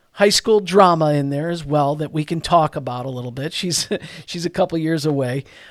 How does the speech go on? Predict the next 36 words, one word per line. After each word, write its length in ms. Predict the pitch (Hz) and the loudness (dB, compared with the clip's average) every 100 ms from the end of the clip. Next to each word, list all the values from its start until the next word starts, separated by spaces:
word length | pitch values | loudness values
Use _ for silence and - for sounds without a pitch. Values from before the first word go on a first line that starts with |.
| - | -6
um, 340 | - 156 156 165 | 2 4 4 6
but 140 | 233 | 6
it's 320 | 214 208 - | 6 4 -6
another 460 | - 160 151 147 139 | -4 0 2 0 -2
fun 320 | - 170 147 135 | -2 4 4 2
show. 380 | - 139 139 - - - - | 0 0 -2 -4 -18 -12 0
And 220 | 190 196 | 2 2
the 80 | 185 | 0
one 340 | 196 269 294 | 2 0 2
that 140 | 277 | 0
I'm 180 | 208 185 | 0 0
watching 540 | 170 175 180 180 160 151 | -2 -2 -4 -4 -4 -2
that 220 | 151 - | -4 -4
isn't 420 | 214 254 226 196 - | -6 -4 -2 -2 -4
ongoing 680 | 139 139 131 127 131 151 | -6 -4 -4 -6 -6 -4
or 120 | 139 156 | -2 -2
isn't 300 | 170 151 - | -2 -4 -10
current 560 | - 202 143 131 - - - - _ - | -4 -2 -2 -4 -10 -20 -20 -20 _ 0
is 400 | 170 165 160 - - | 2 4 2 -2 -10
Clone 420 | - 190 208 220 | -2 2 4 2
Wars, 540 | 139 90 65 - - - | -4 -6 -10 -12 -12 -10
Star 340 | - 165 165 | -6 0 2
Wars 280 | 165 160 156 | 2 -2 -2
Clone 340 | - 170 165 | -4 -4 -2
Wars. 420 | 156 156 156 151 - - - - | -2 -2 0 -2 -6 -20 -20 -6
I 120 | 151 | -2
didn't 260 | 170 196 170 | -2 -2 -2
watch 320 | 165 190 190 | 0 2 2
it 160 | 202 - | 0 2
when 160 | 175 | 0
it 80 | 160 | 0
was 200 | 175 151 | -2 -2
on 240 | 156 160 | 0 0
at 120 | 170 170 | -2 -4
the 120 | 175 | -8
time, 580 | - 156 151 156 165 | -4 -4 -2 -4 -6